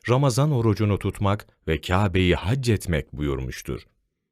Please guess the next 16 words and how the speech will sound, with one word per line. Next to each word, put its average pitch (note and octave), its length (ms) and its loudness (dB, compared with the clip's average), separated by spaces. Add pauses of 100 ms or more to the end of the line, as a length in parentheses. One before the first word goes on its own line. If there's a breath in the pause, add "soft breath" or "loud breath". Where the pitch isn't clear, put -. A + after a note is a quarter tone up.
(200)
Buna C3 260 2
göre B2+ 400 2
Allah F2+ 500 0
Celle G2 380 0
Celaluhu'ndan D#2+ 920 0
başka D2 340 -2
ilah D2 400 -2
olmadığına G2 640 2
şehadet D2 580 -2
etmek, E2+ 440 -2 (420)
Allah E2 480 0
isminin G2 640 0
nurunun E2+ 500 2
tecellisinden, D#2 1000 0 (200)
namaz C#2 440 -2
kılmak, E2+ 460 0